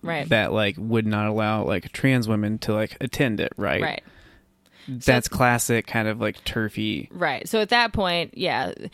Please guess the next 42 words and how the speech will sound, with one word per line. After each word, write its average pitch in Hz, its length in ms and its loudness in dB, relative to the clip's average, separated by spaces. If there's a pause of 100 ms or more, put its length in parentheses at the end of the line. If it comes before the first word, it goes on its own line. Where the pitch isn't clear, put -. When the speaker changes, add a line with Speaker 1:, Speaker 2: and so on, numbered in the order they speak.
(180)
Speaker 1:
And 214 140 2
there 240 100 2
was 233 220 2
a 208 60 2
clash 170 440 0
for 170 160 -2
a 156 80 0
while 160 640 2
between 165 380 -6
people, 156 240 -2
like, 170 240 -4
that 175 140 0
they 175 100 2
were 175 80 0
having 202 300 2
out 175 180 2
overtly 190 720 -2
and 165 180 -6
publicly 170 760 -2 (320)
of, 170 160 -2
like, 160 480 -2 (340)
I 185 100 -2
mean, 170 120 -2
publicly 175 380 -2
to 160 120 -8
the - 60 -6
extent 165 220 -4
that 151 100 -4
anybody 156 280 -2
gave 151 180 -2
a 160 40 -2
shit 160 220 -2
what 151 120 -4
women 151 220 -4
and 147 160 -4 (200)
trans 160 280 -4
people 151 220 -4
were - 100 6
doing 160 400 2
<laughs> - 320 4
ever. 175 480 2 (220)
Um, 160 320 2